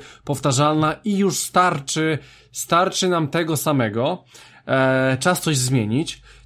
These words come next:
to wyjebane miałem na to, bo brakowało mi otwartego świata ostatnio w grach, bo w-, po prostu w takie gry nie gram.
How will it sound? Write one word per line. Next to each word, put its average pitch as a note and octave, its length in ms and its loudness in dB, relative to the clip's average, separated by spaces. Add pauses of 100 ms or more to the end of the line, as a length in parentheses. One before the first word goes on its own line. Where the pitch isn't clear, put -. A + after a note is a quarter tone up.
(120)
to G3 420 2 (580)
wyjebane A#3+ 500 4
miałem C#3+ 200 2
na A2+ 120 2
to, A#2+ 180 -4
bo F3 280 2
brakowało F#3+ 580 0
mi A#3+ 120 2
otwartego G3+ 460 -2
świata D#3 320 -2
ostatnio A2+ 360 -2
w G2+ 60 -6
grach, A#2 380 -4
bo G#3 180 -8
w-, A3+ 80 -12
po A#3+ 100 -2
prostu A#3 240 -2
w G#3+ 40 -8
takie A3 220 -2
gry G#3 160 -2
nie D#3+ 200 2
gram. G2+ 240 -6